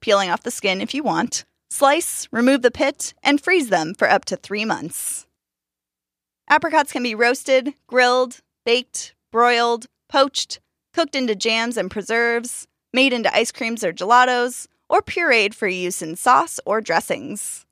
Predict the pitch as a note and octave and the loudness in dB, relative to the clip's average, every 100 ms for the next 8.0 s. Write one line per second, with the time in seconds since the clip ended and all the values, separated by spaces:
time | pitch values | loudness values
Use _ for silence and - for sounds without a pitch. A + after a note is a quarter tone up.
0 | _ _ _ _ _ _ _ - - D4 | _ _ _ _ _ _ _ 0 0 0
1 | C#4+ C4+ C#4 B3+ A3+ A3 A#3 A#3+ A#3 - | 2 2 2 -2 2 2 2 0 -4 0
2 | A#3+ C4 - B3 A#3+ - A#3 G#3+ A3+ A3+ | 0 0 -6 -6 -6 -4 4 4 4 0
3 | A3 - B3+ F#4+ - A#3+ B3 A#3 A#3 - | -4 0 2 2 -2 -2 -2 -4 -2 -4
4 | F#2+ G2+ D3+ G3 - - _ - C#4+ D4 | -4 -6 -8 -10 -14 -16 _ 0 2 4
5 | C#4+ C#4 - D4 F4 F4+ D4+ C#4+ B3+ G#3+ | 2 -2 0 0 0 -2 -4 -4 -4 -2
6 | A#3 - - G3 - F#3+ C4+ C4+ B3+ C4 | -2 -4 -2 -2 2 2 2 0 0 0
7 | D#4 D#4+ - A#3 F#3 C#3+ G3+ - - | -4 -4 -6 -6 -4 2 2 2 -12